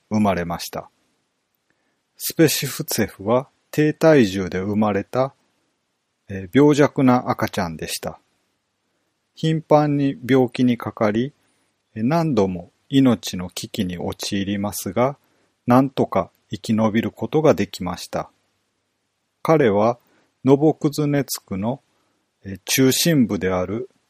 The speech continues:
ピオネルスキープロスペクトというところのアパートで育ちます。幼少の頃は学校では反社会的言動が目立って、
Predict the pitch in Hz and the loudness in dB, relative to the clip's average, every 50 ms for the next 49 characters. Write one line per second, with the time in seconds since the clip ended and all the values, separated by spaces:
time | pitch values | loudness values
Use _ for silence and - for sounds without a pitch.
0 | _ _ _ _ _ _ _ - - 151 156 160 160 160 160 156 156 151 147 147 | _ _ _ _ _ _ _ -2 2 4 6 6 6 6 4 2 0 0 2 2
1 | 147 131 - - - - - - - 143 139 139 143 - _ _ - - 151 151 | 0 0 -2 -4 -6 -6 -10 -10 -4 -2 -2 -2 -4 -6 _ _ -2 4 4 4
2 | 139 - - - _ - 151 - - - - - 156 151 - _ _ _ _ _ | 4 4 -2 -4 _ 0 0 0 -2 -12 -10 -8 -8 -8 -10 _ _ _ _ _
3 | _ _ _ _ _ - 156 143 131 131 127 127 120 - 123 117 - 131 123 123 | _ _ _ _ _ -2 0 2 2 2 2 0 0 -2 -4 -2 0 0 0 0
4 | 139 151 165 190 262 - 120 110 - - 120 110 110 - - 143 147 160 - - | 0 0 -2 -4 -2 -2 -2 0 4 4 4 4 4 2 -2 0 2 2 0 2
5 | - 113 - 98 - - - 92 80 80 - - - - - _ _ _ _ _ | -2 -2 -2 -2 -2 -4 -12 -14 -14 -14 -14 -14 -16 -16 -18 _ _ _ _ _
6 | _ _ _ _ _ _ _ _ _ _ _ _ _ _ _ _ _ _ _ _ | _ _ _ _ _ _ _ _ _ _ _ _ _ _ _ _ _ _ _ _
7 | _ _ _ _ 123 135 147 151 135 - - 156 151 156 156 156 - - - 180 | _ _ _ _ 6 8 8 8 6 4 2 2 2 2 -2 -4 -2 2 2 4
8 | 151 117 101 101 107 110 - _ _ _ _ _ _ _ - 117 113 - _ _ | 4 4 2 2 0 -2 -4 _ _ _ _ _ _ _ 2 2 2 2 _ _
9 | - 127 131 131 123 139 135 117 90 - - _ _ _ _ _ - - 156 160 | 0 2 2 4 4 4 4 4 2 2 -2 _ _ _ _ _ -6 -4 -2 -2
10 | 151 131 113 - - 92 - - 101 98 101 95 - - 95 - - 107 87 - | -2 -2 -4 -4 -6 -8 -4 -2 -2 0 0 -4 -6 -10 -12 -6 -6 -8 -4 0
11 | 120 113 113 117 113 104 113 110 110 101 107 107 104 98 101 - 101 101 - - | 0 0 2 0 0 0 0 0 0 0 0 -2 -2 -2 -2 -2 -2 -4 -4 -6
12 | _ _ - 185 143 - | _ _ -4 -4 -4 -4